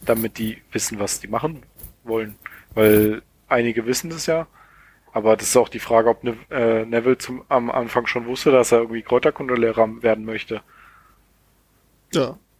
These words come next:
Speaker 1: Oder vor allem, vor allem jetzt so, also gut, äh, ich weiß nicht, Neville hat ja wahrscheinlich seinen Abschluss auch nachgeholt.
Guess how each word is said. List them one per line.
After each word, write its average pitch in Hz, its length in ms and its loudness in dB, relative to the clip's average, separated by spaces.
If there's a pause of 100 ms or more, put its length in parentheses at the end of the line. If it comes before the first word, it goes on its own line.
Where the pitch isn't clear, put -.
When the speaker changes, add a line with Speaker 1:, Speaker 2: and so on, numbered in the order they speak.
(340)
Speaker 1:
Oder 117 460 4
vor 127 200 2
allem, 120 460 -2 (760)
vor 135 160 0
allem 123 160 2
jetzt - 480 -6
so, 120 320 -10
also 113 260 2
gut, 117 280 -8
äh, 117 160 6
ich - 120 0
weiß 113 160 4
nicht, 123 260 -6
Neville 120 300 2
hat 120 140 2
ja 113 100 2
wahrscheinlich 113 400 0
seinen 113 200 0
Abschluss 110 260 -8
auch 117 180 -8
nachgeholt. 147 540 -8